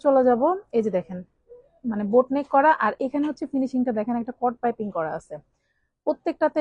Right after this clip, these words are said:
যে সিকোয়েন্স ওয়ার্ক, আমি একটু ক্লোজ করে দেখাচ্ছি, দেখেন সিকোয়েন্স ওয়ার্ক, এমব্রয়ডারি ওয়ার্ক, সুতার ওয়ার্ক, মানে সবকিছু মিলায় খুবই নাইস একটা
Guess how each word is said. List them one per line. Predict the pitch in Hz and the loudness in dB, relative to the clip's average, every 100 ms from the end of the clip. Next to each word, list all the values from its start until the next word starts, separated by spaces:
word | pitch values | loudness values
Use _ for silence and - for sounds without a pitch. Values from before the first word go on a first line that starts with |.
| 277 | 0
যে | 269 | -2
সিকোয়েন্স | 285 247 254 226 | -4 2 2 2
ওয়ার্ক, | 214 190 | -4 -6
আমি | 208 | -8
একটু | 214 240 | -10 -4
ক্লোজ | 240 - | -4 -4
করে | 254 247 | -4 -2
দেখাচ্ছি, | 247 247 - 233 | -4 -10 -6 -4
দেখেন | 220 285 330 _ _ | -4 -6 -12 _ _
সিকোয়েন্স | 247 269 269 269 | -8 -4 -4 -2
ওয়ার্ক, | 269 285 - | -2 -2 -4
এমব্রয়ডারি | 226 240 254 269 | -2 0 0 0
ওয়ার্ক, | 254 269 269 _ | 0 0 -2 _
সুতার | 240 262 254 | -4 0 0
ওয়ার্ক, | 254 269 277 _ _ _ _ | 0 -2 -4 _ _ _ _
মানে | 226 247 | -4 -2
সবকিছু | 302 - 320 254 - 330 277 | -2 -4 -6 -6 -2 0 2
মিলায় | 269 285 302 | 0 -2 -2
খুবই | 294 285 233 | -6 -2 0
নাইস | 226 247 254 262 | 0 -2 -4 -6
একটা | _ | _